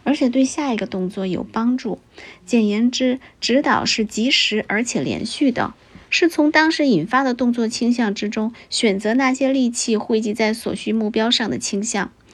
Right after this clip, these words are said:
接着，必须让每个动作与前后的动作调和，排除先后的次序。所以集中次序是指导的两个层面，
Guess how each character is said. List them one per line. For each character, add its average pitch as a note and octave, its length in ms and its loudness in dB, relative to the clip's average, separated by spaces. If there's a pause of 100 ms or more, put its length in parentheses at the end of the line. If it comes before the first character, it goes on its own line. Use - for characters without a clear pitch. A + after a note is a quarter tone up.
(120)
接 C4+ 240 2
着， - 180 -2
必 C4 160 -2
须 C#4+ 140 0
让 C#4+ 240 2
每 G#3+ 160 2
个 - 100 -8
动 B3 260 2
作 A#3 220 0
与 G3 160 0
前 - 260 -2
后 B3+ 120 -2
的 A3+ 100 -2
动 G#3+ 220 -2
作 F3+ 160 -4
调 F#3+ 340 0
和， - 300 -10 (320)
排 A#3 160 -2
除 C#4 160 -2
先 C4+ 260 0
后 C4 160 2
的 D#3 100 -2
次 - 300 -8
序。 - 280 -10 (340)
所 - 200 0
以 D#4+ 160 4
集 B3+ 200 -2
中 D4 180 0
次 - 240 -2
序 A#3 240 -2
是 - 200 0
指 G#3+ 280 0
导 B3 220 2
的 F#3+ 160 0
两 G#3 200 0
个 F#3 80 -6
层 F3+ 240 -4
面， G3+ 340 0